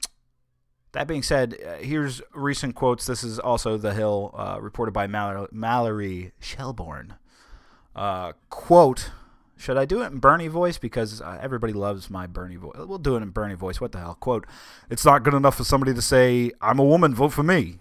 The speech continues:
This is, this is, this is not good enough. What we need is a woman who has the guts to stand up to Wall Street, to the insurance companies, to the drug companies, uh, to the fossil fuel industries.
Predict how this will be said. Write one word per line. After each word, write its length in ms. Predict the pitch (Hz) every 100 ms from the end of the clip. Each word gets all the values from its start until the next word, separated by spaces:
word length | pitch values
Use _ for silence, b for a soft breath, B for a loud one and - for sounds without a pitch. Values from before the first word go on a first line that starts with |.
| _
This 180 | 113 117
is, 160 | 117 107
this 360 | 104 120 131
is, 160 | 123 123
this 280 | 120 143 -
is 100 | 127
not 200 | 143 110
good 120 | 135
enough. 420 | 127 92 - - b b b b b b
What 180 | 113 143
we 120 | 151
need 340 | 139 160 139 147
is 120 | 127
a 60 |
woman 260 | 127 156 143
who 140 | 123
has 200 | 139 127
the 100 | 110
guts 440 | 98 95 165 - -
to 100 | 131
stand 300 | - 135 131
up 140 | 123
to 80 | 117
Wall 240 | 107 127
Street, 360 | 135 - 180 214 b b b b b b b _ -
to 100 | 131
the 180 | 127
insurance 500 | 131 127 151 147 139
companies, 520 | - 139 123 127 151 -
to 120 | 131
the 120 | 120
drug 300 | 107 131 117
companies, 600 | 127 113 117 120 143 - 127
uh, 180 | 113
to 140 | 110 131
the 80 | 117
fossil 460 | - 120 - 127
fuel 640 | - - 139 131 123 120 -
industries. 800 | 151 131 117 - 127 123 - -